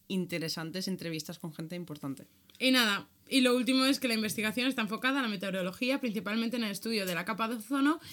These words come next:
Speaker 2: y la aurora austral. Y siento la chapa que os he dado, pero es que habían tantas
Speaker 1: Es
Speaker 2: cosas.
Speaker 1: muy
Speaker 2: Quer-,
Speaker 1: interesante,
Speaker 2: quería
Speaker 1: tía.
Speaker 2: mencionar lo de las cataratas de sangre porque me ha parecido una locura, lo del área cincuenta y uno esta aquí en medio de la nada.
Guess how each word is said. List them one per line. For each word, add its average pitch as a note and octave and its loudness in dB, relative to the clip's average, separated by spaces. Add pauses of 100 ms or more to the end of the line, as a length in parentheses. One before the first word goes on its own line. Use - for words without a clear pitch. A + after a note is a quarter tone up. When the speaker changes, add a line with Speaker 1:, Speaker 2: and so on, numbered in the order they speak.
(120)
Speaker 2:
y F4 10
la B3 6
aurora A#3 6
austral. F#3+ -2
Y A#3 0
siento C#4+ 8
la G4+ 6
chapa D4 6
que C4+ 6
os C4 4
he B3 4
dado, B3+ 4
pero C#4 6
es D4 6
que G4+ 6 (360)
habían D4 8 (180)
tantas E4 6
Speaker 1:
Es F#4+ 4
Speaker 2:
cosas. B3 8
Speaker 1:
muy D4 8
Speaker 2:
Quer-, D4+ 10
Speaker 1:
interesante, D4+ 4
Speaker 2:
quería D4+ 10
Speaker 1:
tía. G4 6
Speaker 2:
mencionar F4 6
lo F4+ 4
de F4+ 6
las D#4+ 4
cataratas D4 4
de D#4+ 4
sangre D#4+ 4
porque E4+ 4
me D4+ 6
ha C4 2
parecido D4+ 4
una E4+ 4
locura, C4+ 2
lo A#3 2
del A#3 2
área C4+ 4
cincuenta D#4 6
y C#4+ 6
uno D4+ 6
esta D#4+ 2
aquí C4+ 2
en C#4+ 6
medio D4+ 6
de D4+ 4
la B3 0
nada. A#3 -2